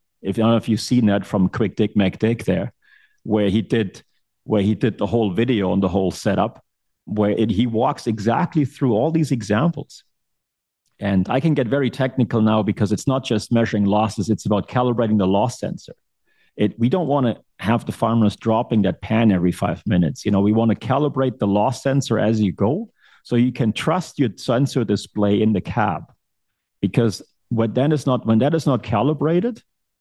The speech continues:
properly and benchmarked of what's, like, when it's in the green in the cab, there should be less loss out the back. And when it's red, it should be a lot loss out the back. That should be correlating. But you can change the sensitivity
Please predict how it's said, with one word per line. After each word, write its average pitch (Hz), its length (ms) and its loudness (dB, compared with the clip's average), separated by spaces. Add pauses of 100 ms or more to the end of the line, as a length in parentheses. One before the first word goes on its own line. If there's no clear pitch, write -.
(360)
properly 185 580 0
and 104 160 2
benchmarked 190 720 -2
of - 260 -2
what's, - 400 -4
like, 113 140 0
when 131 140 2
it's 127 140 -2
in 131 100 2
the 110 80 2
green 151 320 0
in 151 60 2
the 117 80 4
cab, 90 460 -2 (460)
there 101 100 0
should 127 220 0
be 113 120 0
less 123 340 0
loss 127 260 -2
out 107 200 0
the - 60 -4
back. 90 400 -4 (680)
And 107 160 0
when 110 120 2
it's 95 180 -2
red, 107 420 -2 (600)
it 101 100 -2
should 110 220 -2
be 101 80 2
a 98 80 4
lot 101 240 2
loss 90 260 0
out 92 160 -4
the - 80 -8
back. - 340 -12
That 104 160 0
should - 240 -2
be 95 80 -2
correlating. 90 680 0 (840)
But 98 160 0
you 113 100 2
can 110 200 2
change 139 340 0
the 117 80 -2
sensitivity 104 840 -2